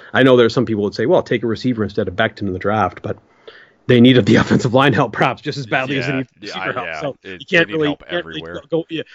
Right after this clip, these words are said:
Speaker 1: you can't really go after them for that either. So, uh, the, the, like, I, I think that the current front office group is, um, it, it has done some good things,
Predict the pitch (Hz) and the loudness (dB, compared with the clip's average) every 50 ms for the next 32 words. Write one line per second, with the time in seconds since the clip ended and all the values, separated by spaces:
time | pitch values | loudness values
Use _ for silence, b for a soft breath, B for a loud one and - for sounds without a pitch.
0 | B B 151 131 180 175 151 160 156 139 143 147 151 139 143 131 117 127 135 139 | B B -4 0 0 2 2 2 2 2 2 2 2 0 -2 -4 -4 -2 0 0
1 | 139 135 147 127 101 92 95 - 139 117 104 104 B B B B B B - 120 | 0 0 0 -2 -2 -6 -8 -6 -6 -6 -6 -8 B B B B B B -6 -6
2 | 113 113 110 107 101 - - - - - - - 131 107 165 156 151 131 - 175 | -4 -4 -4 -4 -6 -8 -10 -14 -20 -18 -12 -6 0 2 2 2 4 4 4 2
3 | - - - - - - 139 117 101 _ _ _ - 139 143 - - 156 - - | 2 2 -6 -12 -8 -6 -6 -6 -8 _ _ _ -2 -2 0 2 2 2 4 4
4 | 185 185 - 156 123 - - 143 - - - - - - 151 156 165 175 170 156 | 2 2 2 0 -6 -4 -4 -4 -4 -6 -16 -14 -6 -2 2 2 4 4 2 0
5 | - _ _ - - - 151 135 127 113 107 117 139 139 - 190 180 - 147 135 | -2 _ _ -20 -10 -2 0 2 2 2 2 -2 -2 -2 -2 -4 -4 -4 0 2
6 | 151 190 226 - - _ _ _ _ _ _ _ _ _ _ _ _ _ _ _ | 2 2 2 0 -8 _ _ _ _ _ _ _ _ _ _ _ _ _ _ _
7 | _ _ _ _ _ - 139 131 131 127 127 127 127 120 113 113 104 107 117 113 | _ _ _ _ _ 0 4 4 6 6 8 6 6 4 2 0 0 2 4 4
8 | 113 110 107 107 104 104 101 98 95 95 95 _ _ _ _ _ _ _ _ _ | 6 6 4 4 4 2 0 -2 -4 -6 -10 _ _ _ _ _ _ _ _ _
9 | _ _ _ _ _ _ _ _ _ _ _ - - 135 131 120 - 123 131 - | _ _ _ _ _ _ _ _ _ _ _ -6 -2 -2 -2 -2 -4 -6 -8 -8
10 | - - - 113 139 131 107 - 143 131 143 139 - 139 131 120 131 123 104 - | -8 -4 2 4 4 4 6 6 4 6 6 4 4 2 0 0 0 0 -2 -2
11 | 135 131 147 170 165 | -4 -4 -4 -4 -6